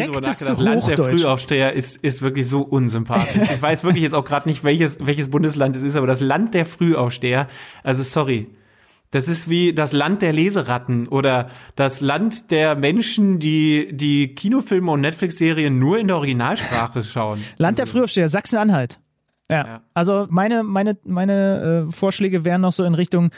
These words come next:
Speaker 2: Land der Leute, die gerne ihre Wohnung sauber machen. Irgendwie sowas, ja. Naja, gut, also ihr müsst jetzt mit uns Vorlieb nehmen. Wir können leider, wie gesagt,
Speaker 1: Das
Speaker 2: diesen
Speaker 1: Land der Müsli-Esser.
Speaker 2: <laughs> diesen wunderbaren Wiener Schmäh können wir einfach nicht nachmachen.
Speaker 1: Ja, aber hey, worüber haben wir zu reden? Ähm,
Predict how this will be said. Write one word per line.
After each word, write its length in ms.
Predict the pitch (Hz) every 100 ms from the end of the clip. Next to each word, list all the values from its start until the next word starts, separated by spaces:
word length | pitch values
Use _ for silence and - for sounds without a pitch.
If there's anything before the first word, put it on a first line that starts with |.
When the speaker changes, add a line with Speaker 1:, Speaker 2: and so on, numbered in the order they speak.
| - -
Speaker 2:
Land 260 | 151 202 262
der 100 | 208
Leute, 260 | 190 208
die 120 | 180 151
gerne 240 | 170 180
ihre 180 | 156 143
Wohnung 240 | 165 220
sauber 280 | 185 196 208
machen. 280 | 208 208 277 _ _ _ _ _ _ - -
Irgendwie 280 | 175 185 156
sowas, 320 | 160 139 -
ja. 160 | 143 - - -
Naja, 240 | 208 285 285
gut, 200 | 269 -
also 180 | 214 208
ihr 80 |
müsst 140 | 202 240
jetzt 140 | 208
mit 100 | 208
uns 160 | 208 226
Vorlieb 340 | 220 220 214
nehmen. 280 | 196 208 202
Wir 140 | 190
können 280 | 180 214 208
leider, 260 | 190 185 180
wie 80 | 180
gesagt, 240 | 170 165
Speaker 1:
Das 40 | -
Speaker 2:
diesen 180 | 175
Speaker 1:
Land 280 | 170 165 180
der 100 | 170
Müsli-Esser. 720 | 151 151 131 - - 190 -
Speaker 2:
<laughs> 100 | 196
diesen 300 | 226 185 170
wunderbaren 580 | 160 214 190 180 180 175
Wiener 260 | 170 202 180
Schmäh 300 | - 160 185
können 220 | - 185
wir 120 | 196
einfach 160 | 170 180
nicht 140 | 170
nachmachen. 360 | 151 160 123 127 - _ _ _ _ _ _
Speaker 1:
Ja, 240 | - - - _ -
aber 460 | 143 151 131 127 -
hey, 260 | 127 117 - - -
worüber 260 | 139 165 214
haben 80 | 214
wir 100 | 202
zu 120 | 180
reden? 440 | 156 226 135 120 -
Ähm, 640 | 151 147 151 151 151 147